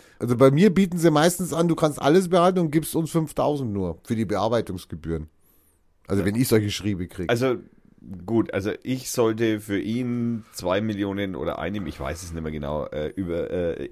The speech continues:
Speaker 2: empfangen und müsste das dann weiter überweisen und dafür könnte ich fünf Prozent behalten. Aber ich müsste die fünf Prozent, die ich behalten darf, müsste ich, äh, erst bezahlen oder irgend sowas.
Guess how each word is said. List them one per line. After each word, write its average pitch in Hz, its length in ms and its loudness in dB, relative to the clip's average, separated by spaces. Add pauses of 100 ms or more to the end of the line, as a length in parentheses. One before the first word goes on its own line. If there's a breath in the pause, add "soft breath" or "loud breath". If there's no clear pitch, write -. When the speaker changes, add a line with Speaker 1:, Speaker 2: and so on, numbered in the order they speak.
Speaker 2:
empfangen 156 800 -4
und 120 300 -2 (320 loud breath)
müsste 123 380 -2
das 101 160 -10
dann 87 280 -6
weiter 131 360 -2
überweisen 120 720 -4
und 87 260 -8
dafür 117 480 -2
könnte 95 340 -4
ich 87 140 -10
fünf 95 340 -12
Prozent 80 500 -8
behalten. 71 460 -8 (680 soft breath)
Aber 123 280 2
ich 131 120 -4
müsste 127 320 -4
die 120 120 -4
fünf 120 340 -6
Prozent, 110 640 -6 (540 soft breath)
die 110 260 -2
ich - 180 -10
behalten 101 440 -2
darf, 104 500 0
müsste 104 420 -8
ich, - 320 -8
äh, 87 460 -2
erst - 280 -8
bezahlen 76 520 -10
oder 57 260 -14
irgend 53 220 -16
sowas. - 320 -20